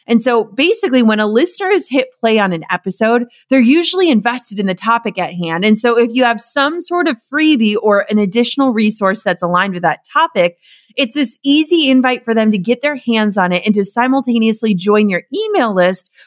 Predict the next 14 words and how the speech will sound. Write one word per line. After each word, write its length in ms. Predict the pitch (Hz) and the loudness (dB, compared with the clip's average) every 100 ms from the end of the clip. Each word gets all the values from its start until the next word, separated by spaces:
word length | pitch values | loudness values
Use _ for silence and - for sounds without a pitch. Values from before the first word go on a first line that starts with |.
| - | -2
where 140 | 233 | 2
you 180 | 240 254 | 4 4
can 300 | 269 240 214 | 4 4 4
then 280 | 233 277 285 | 2 0 -2
serve 360 | - 240 220 | 0 0 2
them 200 | 214 214 214 | 0 -2 -4
even 340 | 233 240 247 240 | -2 0 4 4
more 240 | 220 202 | 4 0
goodness 400 | 190 180 175 175 | 0 -4 -4 -4
on 140 | 170 175 | -6 -6
the 100 | 180 | -4
topic. 400 | 294 320 269 - _ | 0 -2 -2 -16 _
And 180 | 220 226 | 0 2
so 260 | 220 233 | 2 0